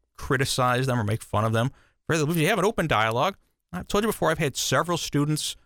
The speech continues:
come up to me after, at the end of a semester and say, "Hey, are you a Democrat or Republican? I, I can't, I can't figure out." And so again, if they don't know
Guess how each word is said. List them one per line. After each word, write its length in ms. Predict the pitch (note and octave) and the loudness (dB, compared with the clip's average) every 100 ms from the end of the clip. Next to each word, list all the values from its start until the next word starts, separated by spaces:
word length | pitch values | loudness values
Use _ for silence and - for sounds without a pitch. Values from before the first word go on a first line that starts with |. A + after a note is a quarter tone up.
| _ _ _ - | _ _ _ 0
come 160 | D3 | 2
up 120 | D3 - | 2 0
to 60 | C#3 | 0
me 140 | C3 | 0
after, 600 | A#2 B2 - C#3+ C#3 C#3+ - - | 2 0 0 0 0 0 -4 -6
at 120 | A#2+ | -2
the 120 | A2 | 0
end 120 | A#2+ | 0
of 80 | C#3 | 0
a 20 | |
semester 420 | D#3 B2 A#2 A#2 A2+ | 0 0 0 0 -6
and 80 | |
say, 120 | - B2 | -6 -4
"Hey, 160 | D#3+ - _ _ _ _ - | -2 -4 _ _ _ _ -6
are 40 | B2+ | -2
you 60 | |
a 20 | B2+ | 0
Democrat 400 | C#3+ D#3+ F3 D#3 | 0 0 2 2
or 60 | |
Republican? 640 | C#3 - C#3+ G#2 - F#2+ A2+ | 2 0 -2 -2 -4 -10 -8
I, 120 | A2+ - - | -14 -12 -4
I 60 | A#2+ | -4
can't, 280 | - C#3 A#2+ | 0 -2 0
I 60 | B2 | -2
can't 200 | C3+ A#2+ | -2 0
figure 340 | C#3+ B2+ C#3 | 0 2 2
out." 160 | G#2+ - _ _ _ - | 0 -2 _ _ _ -8
And 100 | E3+ | -2
so 100 | F4 | 0
again, 140 | D3 | 0
if 100 | B2 | 0
they 140 | D#3 F3 | 0 0
don't 180 | F#3 | 0
know 360 | D#3 D#3+ E3+ | 2 2 2